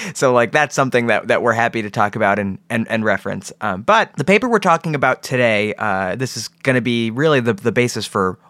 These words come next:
almost all of this episode. Uh, it's this paper by, Sam, do you know how to say his name? Is it, is it Ishay?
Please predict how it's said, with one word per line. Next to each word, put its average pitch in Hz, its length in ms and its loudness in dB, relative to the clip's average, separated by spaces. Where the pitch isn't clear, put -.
almost 151 280 0
all 131 200 4
of 120 80 0
this 117 140 -4
episode. 135 540 -2
Uh, 104 340 4
it's - 320 -4
this 123 200 -8
paper 147 580 0
by, 117 500 2
Sam, 180 240 0
do 156 60 -6
you 160 40 -6
know 240 80 0
how 311 60 -2
to 349 80 -4
say 190 440 0
his 147 240 -6
name? 123 300 0
Is 113 100 -2
it, 113 220 -6
is 113 200 -12
it - 120 -12
Ishay? 226 560 0